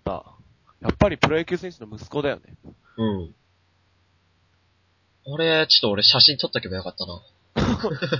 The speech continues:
Speaker 1: <laughs>
Speaker 2: まあ、あと
Speaker 1: あれ、スカイファイヤー撮ってたんじゃねえか。
Speaker 2: あー。じゃあ後で画像もらおうかな。まあ、シコースキー絡みでいけば、シコースキーが、外野の守備が上手かったっていう。
Speaker 1: <laughs>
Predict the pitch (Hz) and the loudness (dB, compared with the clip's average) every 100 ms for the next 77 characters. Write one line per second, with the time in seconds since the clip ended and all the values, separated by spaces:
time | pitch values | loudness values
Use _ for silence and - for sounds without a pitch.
0 | - - - - - _ _ _ _ _ | -6 -10 -10 -12 -20 _ _ _ _ _
1 | _ - 156 147 165 151 - 233 - 233 | _ -10 2 4 4 8 6 6 2 2
2 | 196 131 131 - 156 131 131 127 - - | 2 0 0 0 2 0 -6 -10 -14 -20
3 | _ _ _ _ _ - 160 165 165 170 | _ _ _ _ _ -6 -2 -2 -2 -6
4 | 165 _ _ _ _ _ - 120 120 107 | -10 _ _ _ _ _ -2 0 0 -2
5 | - 101 - 101 98 101 90 87 - _ | -4 -6 -6 -8 -8 -8 -12 -14 -20 _
6 | - - 247 277 - 285 226 262 185 110 | 6 6 8 4 4 6 6 4 2 0
7 | 110 135 110 - 214 220 - 110 98 - | 0 -2 2 2 4 2 2 -4 -6 -8
8 | - 123 87 - _ _ _ 107 131 165 | 0 2 2 -4 _ _ _ -2 2 4
9 | 180 - 156 107 98 - 120 123 - 104 | 6 6 6 0 -4 -6 0 2 2 -2
10 | - 113 - 78 120 - _ _ _ - | -4 -4 -8 -6 -8 -8 _ _ _ -6
11 | - 311 294 - 147 - - 190 - 120 | 2 4 4 0 0 2 4 2 0 -8